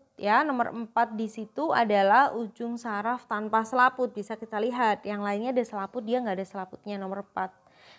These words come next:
Nah, ini untuk rangsangan berupa rasa sakit atau nyeri. Sedangkan yang nomor lima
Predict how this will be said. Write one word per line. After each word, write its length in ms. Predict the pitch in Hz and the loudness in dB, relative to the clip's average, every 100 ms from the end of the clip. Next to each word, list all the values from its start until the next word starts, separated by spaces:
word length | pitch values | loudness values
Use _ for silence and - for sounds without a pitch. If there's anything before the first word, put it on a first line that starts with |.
| _ 196 | _ -8
Nah, 80 | |
ini 560 | - 311 320 285 311 349 | -2 2 2 4 2 2
untuk 720 | 269 277 269 - 359 - _ | 2 0 -2 -2 -4 -4 _
rangsangan 800 | - 247 247 240 226 202 226 285 | -6 -4 -4 -2 -2 0 0 2
berupa 400 | 226 208 - 233 | 0 -2 -2 -2
rasa 240 | 233 233 269 | -2 -2 -2
sakit 480 | 302 302 359 - | 0 -2 -4 -6
atau 240 | - - 254 | -6 -4 -2
nyeri. 480 | 269 277 254 175 175 _ _ _ _ _ _ | 0 0 0 -2 -12 _ _ _ _ _ _
Sedangkan 480 | - 240 247 269 269 | -2 2 4 4 4
yang 40 | 269 | 2
nomor 240 | 269 269 | 2 2
lima 640 | 330 403 302 247 277 403 | 4 4 6 6 6 4